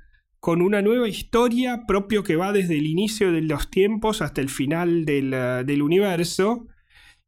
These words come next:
Y para Superman decide cerrarlo con una historia escrita por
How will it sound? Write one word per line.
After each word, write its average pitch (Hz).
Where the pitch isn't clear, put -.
Y 254
para 220
Superman 262
decide 170
cerrarlo 269
con 160
una 208
historia 208
escrita 214
por 208